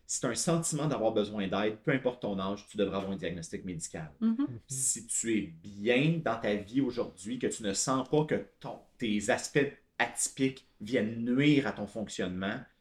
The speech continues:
Speaker 1: je, je pense pas que c'est de te garrocher dans un diagnostic à deux mille dollars. <laughs> C'est, c'est
Speaker 3: Ouais,
Speaker 1: la
Speaker 3: c'est ça,
Speaker 1: première
Speaker 3: parce que ça coûte de
Speaker 1: solution.
Speaker 3: l'argent, hein, c'est pas, euh,
Speaker 1: Mhm.
Speaker 3: c'est pas donné, là.
Speaker 2: Si tu décides d'aller au privé, mais tu sais, bien honnêtement, l'attente au public est tellement longue. L'attente au privé est encore maintenant longue.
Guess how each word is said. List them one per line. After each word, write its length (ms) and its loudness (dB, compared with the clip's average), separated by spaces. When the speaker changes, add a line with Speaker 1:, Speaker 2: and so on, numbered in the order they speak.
Speaker 1:
je, 100 -12
je 100 -6
pense 240 -6
pas 120 4
que 60 -6
c'est 500 0
de 120 -2
te 60 -6
garrocher 460 2
dans 80 -4
un 40 2
diagnostic 460 0
à 60 8
deux 120 2
mille 160 2
dollars. 480 2
<laughs> 0 -
C'est, 160 2
c'est 180 0
Speaker 3:
Ouais, 80 10
Speaker 1:
la 40 6
Speaker 3:
c'est 120 0
ça, 120 4
Speaker 1:
première 120 8
Speaker 3:
parce 80 4
que 60 4
ça 60 4
coûte 140 4
de 60 6
Speaker 1:
solution. 300 6
Speaker 3:
l'argent, 220 0
hein, 60 0
c'est 220 -12
pas, 80 -2
euh, 220 2
Speaker 1:
Mhm. 60 0
Speaker 3:
c'est 100 -8
pas 80 2
donné, 280 0
là. 160 -2
Speaker 2:
Si 200 4
tu 120 -6
décides 360 4
d'aller 220 8
au 60 6
privé, 440 2
mais 160 -2
tu 80 -20
sais, 100 2
bien 200 2
honnêtement, 440 0
l'attente 460 0
au 40 -6
public 600 0
est 120 6
tellement 420 4
longue. 240 4
L'attente 360 10
au 40 2
privé 260 6
est 100 6
encore 540 6
maintenant 420 6
longue. 320 4